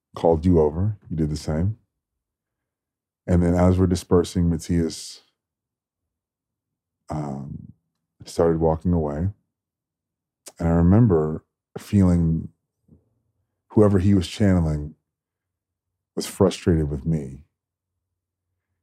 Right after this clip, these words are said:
Because Makad was trying to get the driver's seat back. Like, he was trying so hard to remove that void and be like, "I need control of what's happening right now.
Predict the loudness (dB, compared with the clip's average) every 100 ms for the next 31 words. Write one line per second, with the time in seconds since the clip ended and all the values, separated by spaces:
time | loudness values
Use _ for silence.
0 | _ -4 -4 -4 -6 0 2 2 -2 -4
1 | -4 -4 -6 -4 -2 -4 -6 -12 -12 -14
2 | -14 _ _ _ _ _ _ _ _ _
3 | _ _ _ _ _ _ _ -10 -4 -4
4 | -6 -16 _ -2 0 0 -2 -4 -2 -2
5 | 0 0 2 -4 -8 -20 _ _ _ _
6 | _ _ _ _ _ _ _ _ _ -8
7 | -2 4 6 6 4 0 2 2 2 -4
8 | -10 -20 -12 -6 0 -2 -2 _ _ 2
9 | 4 2 0 -6 0 4 4 2 -2 -2
10 | -2 0 2 4 4 0 -2 -6 _ -4
11 | 2 2 2 -2 -2 2 2 0 0 0
12 | 0 0 -2 -2